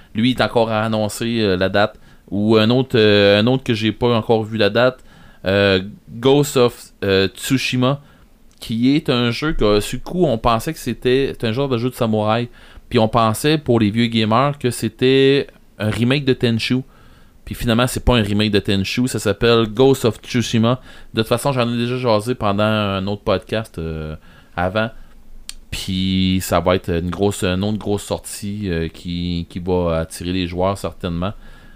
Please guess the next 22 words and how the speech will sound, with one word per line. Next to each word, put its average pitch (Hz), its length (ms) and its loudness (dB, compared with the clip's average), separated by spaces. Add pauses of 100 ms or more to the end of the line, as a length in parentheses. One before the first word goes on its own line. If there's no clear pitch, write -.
Euh, 98 640 4
sinon, 117 360 -2
ben, 98 180 2
je 95 120 -10
m'attends 101 460 0
à 98 40 -2
voir, 101 380 -2
euh, 90 180 -4
du 82 100 -12
stock - 280 -6
qui - 140 -12
va 90 80 -4
sortir 92 300 -8
sur - 140 -8
la 90 200 0
Aim 95 160 -2
Con-, 87 260 -4 (120)
euh, 85 140 2
Control 92 520 -4
avec 90 180 -6
des, 78 200 -6 (140)
euh, 73 100 -8